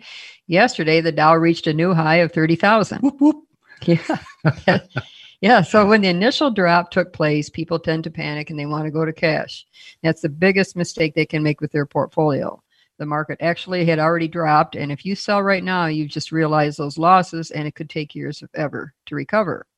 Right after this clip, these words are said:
Speaker 1: When you become a client with us, we have a specific strategy that we discuss together, and that entails exposure to the entire stock market, including international. And risk is part of the conversation.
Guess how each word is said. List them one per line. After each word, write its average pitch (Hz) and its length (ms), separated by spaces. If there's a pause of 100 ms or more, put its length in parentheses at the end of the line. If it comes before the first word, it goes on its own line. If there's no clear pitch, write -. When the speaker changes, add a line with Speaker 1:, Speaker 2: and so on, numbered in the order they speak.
(140)
Speaker 1:
When 185 140
you 220 80
become 240 320
a 165 60
client 175 420
with 185 160
us, 202 340 (360)
we 208 140
have 214 180
a 175 60
specific 151 520
strategy 156 520
that 147 160
we 156 120
discuss 160 440
together, 151 500 (420)
and 160 80
that 196 140
entails 170 480
exposure 160 480
to 160 160
the 165 80
entire 180 360
stock - 360
market, - 420
including 175 460
international. 165 760 (420)
And 160 140
risk 196 240
is 185 100
part 185 260
of 180 40
the 175 80
conversation. 180 800